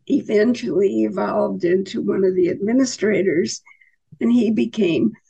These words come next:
the principal of that practice, which is why when you had problems, I knew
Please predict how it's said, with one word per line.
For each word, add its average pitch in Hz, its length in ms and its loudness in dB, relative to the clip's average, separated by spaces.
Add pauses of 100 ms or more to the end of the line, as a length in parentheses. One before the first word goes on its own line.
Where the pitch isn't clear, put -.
(240)
the - 80 -2
principal 214 840 -2
of - 200 -4
that - 340 -4
practice, - 760 -4 (280)
which 254 200 -2
is 233 220 2
why 226 180 2
when 226 240 2
you 302 160 4
had 311 320 0
problems, 240 640 0 (120)
I 233 200 2
knew 202 400 2